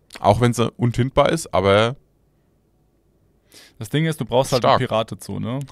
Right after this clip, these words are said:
Speaker 1: Ja gut, in diesem Set wären wir zugeschüttet mit Piraten. Wir haben hier schon den nächsten. Guck mal, der John Silver da hinten.
Speaker 2: Der,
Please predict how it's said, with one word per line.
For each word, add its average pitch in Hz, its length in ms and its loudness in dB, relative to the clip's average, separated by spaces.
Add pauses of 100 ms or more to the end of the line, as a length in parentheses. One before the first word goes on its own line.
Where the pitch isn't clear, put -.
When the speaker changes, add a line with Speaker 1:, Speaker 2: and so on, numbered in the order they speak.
(580)
Speaker 1:
Ja 85 100 -6
gut, 107 360 -6
in 104 140 -8
diesem 101 220 -6
Set 107 240 -2
wären 95 100 2
wir 98 140 0
zugeschüttet - 680 -8
mit - 140 -20
Piraten. 82 480 -14 (640)
Wir 92 120 2
haben 101 140 4
hier 127 140 4
schon 113 160 -4
den 98 120 0
nächsten. 110 380 -2
Guck 98 120 -6
mal, 87 120 -4
der 82 120 -6
John 104 260 -2
Silver 90 340 -4
da 82 100 -6
hinten. 80 440 -6
Speaker 2:
Der, 113 180 -8